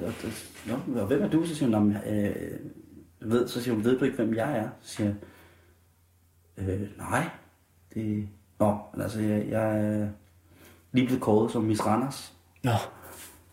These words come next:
Speaker 1: Og så flyver det af mig, at, øh, ud af mig, som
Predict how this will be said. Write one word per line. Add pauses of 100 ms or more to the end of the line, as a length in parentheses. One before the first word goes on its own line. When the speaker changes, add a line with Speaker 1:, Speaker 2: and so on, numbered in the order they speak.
(360)
Speaker 1:
Og
så
flyver
det
af
mig,
at,
øh, (1200)
ud
af
mig,
som